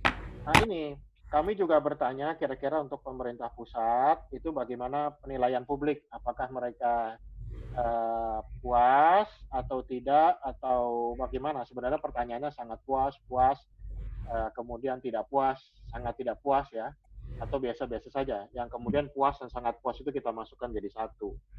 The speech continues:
Yang menyatakan puas itu ada lima puluh dua koma empat persen.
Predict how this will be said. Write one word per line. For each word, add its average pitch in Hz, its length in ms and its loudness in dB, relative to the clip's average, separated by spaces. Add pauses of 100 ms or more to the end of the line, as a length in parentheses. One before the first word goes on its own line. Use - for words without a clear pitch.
(640)
Yang 175 160 6
menyatakan 202 640 6
puas 170 240 6
itu 170 160 2
ada 170 240 6
lima 147 240 6
puluh 139 320 2
dua 147 240 6
koma 127 240 0
empat 120 240 -4
persen. - 480 -4